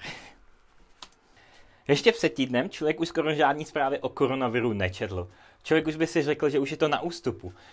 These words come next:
No, on taky byl na ústupu. O tom by vám mohl třeba vyprávět Lukáš Codr alias Cocík, který má na YouTube kanál, kde se zaměřuje na Čínu, jelikož v ní bydlí. A taky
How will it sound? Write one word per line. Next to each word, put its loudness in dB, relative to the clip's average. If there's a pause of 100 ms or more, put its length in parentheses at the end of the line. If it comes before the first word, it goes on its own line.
(120)
No, 2
on -2
taky -2
byl 4
na 0
ústupu. -12
O -2
tom 4
by 2
vám 4
mohl -4
třeba 2
vyprávět 0
Lukáš 0 (380)
Codr 0 (320)
alias 0
Cocík, -6 (300)
který -4
má 2
na 0
YouTube -4
kanál, 2 (500)
kde 4
se -4
zaměřuje -2
na 0
Čínu, -4
jelikož 0
v -8
ní -6
bydlí. -6 (160)
A 4
taky -2